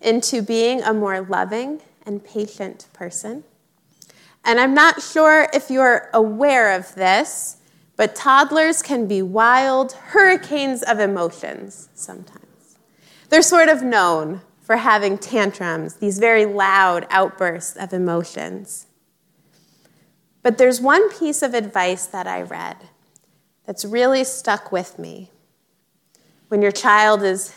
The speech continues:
having a meltdown, remember that your child is not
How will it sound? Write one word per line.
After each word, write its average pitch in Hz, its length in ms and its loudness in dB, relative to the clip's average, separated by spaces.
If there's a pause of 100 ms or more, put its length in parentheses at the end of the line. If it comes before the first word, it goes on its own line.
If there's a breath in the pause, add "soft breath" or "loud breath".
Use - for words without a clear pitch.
(100)
having 202 420 0
a 190 60 -2
meltdown, 185 760 -4 (1300)
remember 226 800 4
that 196 180 -2
your 208 140 -2
child 254 680 0
is 208 140 -6
not 226 360 0